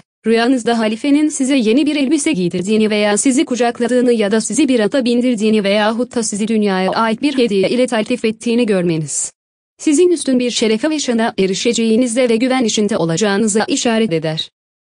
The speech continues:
Rüyanızda halifenin size sert bir dile bağırdığını görmeniz. Dünya işlerinizde üzüntü verecek bir işle karşılaşacağınıza, rüyanızda halifenin size sert baktığını ve suratının asık olduğunu görmeniz.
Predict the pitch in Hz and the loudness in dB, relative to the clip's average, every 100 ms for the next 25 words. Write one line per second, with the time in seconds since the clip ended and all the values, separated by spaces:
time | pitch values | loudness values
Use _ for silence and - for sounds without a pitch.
0 | - 226 233 262 226 233 220 214 277 277 | -2 0 2 0 0 0 0 -2 2 2
1 | 269 247 226 247 - 254 285 330 330 311 | 2 0 0 0 0 -2 0 0 2 2
2 | 294 233 226 220 247 254 196 175 160 156 | 2 2 2 2 2 2 0 0 -2 -4
3 | - - - _ _ _ _ - 262 302 | -6 -8 -10 _ _ _ _ -2 2 4
4 | 320 - 254 262 254 262 226 285 269 247 | 2 0 -2 0 0 0 0 0 0 0
5 | 240 233 311 359 339 320 320 330 285 - | 0 0 0 0 2 0 -2 -2 -2 -2
6 | 247 247 220 240 208 196 202 196 202 269 | -2 -2 -2 -2 -2 0 -2 0 0 0
7 | 247 262 285 _ _ 220 226 247 247 233 | 0 -2 -4 _ _ 0 2 2 0 0
8 | 226 214 220 277 277 - 208 349 - 262 | 0 -2 0 2 2 0 -2 -4 -2 -2
9 | 254 214 220 - 226 254 233 247 226 233 | -2 -4 -4 -2 0 2 0 0 0 2
10 | 302 320 320 220 226 220 214 226 226 202 | 2 2 0 -2 0 2 2 0 2 0
11 | 175 160 156 - - | 0 -2 -2 -6 -8